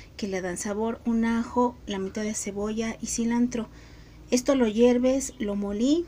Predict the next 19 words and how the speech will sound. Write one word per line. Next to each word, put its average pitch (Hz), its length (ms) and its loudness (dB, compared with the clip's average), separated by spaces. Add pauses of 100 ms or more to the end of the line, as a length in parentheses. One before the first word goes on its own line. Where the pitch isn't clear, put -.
(240)
y 226 80 -2
bueno, 196 300 -4
así 214 300 -6
queda. 202 360 -4 (200)
Esta 247 300 -2
salsa 247 360 -4
no 226 180 0
la 214 120 -6
voy 208 160 -6
a 190 100 -8
colar 247 380 2 (340)
porque, - 400 -4
obvio, 214 400 0 (260)
como 208 220 0
dice 226 240 2
su 240 140 0
nombre, 214 440 0
es 208 180 -6
salsa. 233 380 0